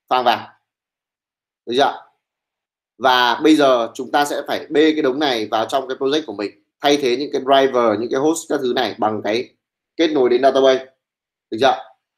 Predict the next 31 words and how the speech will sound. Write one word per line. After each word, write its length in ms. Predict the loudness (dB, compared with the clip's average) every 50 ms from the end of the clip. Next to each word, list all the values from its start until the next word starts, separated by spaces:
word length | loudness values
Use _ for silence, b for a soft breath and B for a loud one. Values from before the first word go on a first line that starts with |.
| _ _ _ -6
Thì 80 | 0
bây 120 | 4 4 6
giờ 120 | 6 4 2
chúng 80 | 0 -2
ta 60 | -2
sẽ 120 | -2 0
làm 200 | 2 2 2 2
nào? 300 | 2 0 0 -2 -6 -12 _ _ _ _ _ _ _ _ _ _ _ _ _ _ _ _ _ _ _ _ -20 -20 _ _ _ _ _ _ _ _ _ _ _ _ _ _ _ _ _ _ _ _ _ _ _ _ _ _
Các 80 | 2 4
bạn 200 | 4 4 2 0
còn 140 | 0 0 2
nhớ 140 | 2 2 2
là 100 | 2 0 0
tôi 180 | 2 2 2 0 2
có 180 | 2 2 2 2
một 320 | 0 0 -2 -2 -2 -4 -4
cái 560 | -2 -2 0 0 -2 -2 -4 -4 -6 -10 -14 _ _ _ _ _ _ _ _ _ _ _ _ _ _ _ _ _ _ _ _ _ _ _ _ _ _ _ _ _ _ _ _ _ _ _ _ _ _ -2
file 300 | 0 2 2 2 2 0 0
tên 100 | -2 -2
là 120 | -2 0 0
common 400 | 0 0 2 2 2 2 2 2
đây 120 | 0 2
không? 200 | 0 0 -2 -6 _ _ _ _ _ _ _ _ _ _ _ _ _ _ _ _ _ _ _ _
Cái 80 | -14 -8 -6
thư 80 | -4
mục 140 | -4 -4 -2 -2
tên 120 | -2 -2
là 60 | -2 -2
common 340 | -2 -2 0 0 0 -2 0
ở 40 | 2
đây. 220 | 2 2 2 0